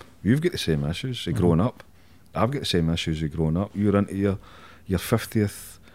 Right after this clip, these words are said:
Speaker 1: your half percentage of your life scale.
Speaker 2: Mm-hmm.
Speaker 1: I'm into my seventy-five percent. And when people tend to look back and go, "Here's a, here's one for you." Not for the younger ones, because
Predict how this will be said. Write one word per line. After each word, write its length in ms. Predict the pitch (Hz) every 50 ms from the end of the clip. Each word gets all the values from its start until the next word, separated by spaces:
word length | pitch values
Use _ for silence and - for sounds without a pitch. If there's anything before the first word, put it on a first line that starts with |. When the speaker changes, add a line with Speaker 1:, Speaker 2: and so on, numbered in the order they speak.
| - -
Speaker 1:
your 140 | - 95 85
half 400 | - - 113 113 113 110 - -
percentage 600 | - 101 92 - - 101 101 - - 101 92 -
of 80 | 95 90
your 100 | 90 90
life 220 | 98 113 123 123
scale. 220 | - - - 131 113
Speaker 2:
Mm-hmm. 180 | 95 95 101 95 87 - - - - - -
Speaker 1:
I'm 180 | 95 104 101 101
into 200 | 101 95 87 95
my 120 | 92 90
seventy-five 680 | 87 - - 95 98 82 - - - 120 120 123 120
percent. 380 | - - 127 - - 127 117 - - - - - - - - - - - - - - - -
And 200 | 110 101 104 104
when 80 | 107 95
people 500 | - - 127 117 113 123 110 98 104 - - - - - - - - - -
tend 240 | - - 120 117 107
to 80 | 104
look 200 | 101 110 110 104
back 240 | - 104 101 101 92
and 100 | 90 104
go, 260 | 107 107 104 104 107 - - - - - -
"Here's 180 | - 151 151 147
a, 60 | 143
here's 280 | 98 127 135 131 - -
one 160 | 123 123 120
for 160 | 110 - -
you." 80 | 117 98 - - - - - - - - - - - - - - - - - - - - - - - - - - - - - - - - - - - - - - - - - - - - - -
Not 160 | - 131 127 117
for 120 | - 120
the 60 | 95
younger 280 | 90 104 117 120 117 113
ones, 360 | 90 78 80 90 101 101 98
because 520 | - 92 - - - 95 95 92 90 -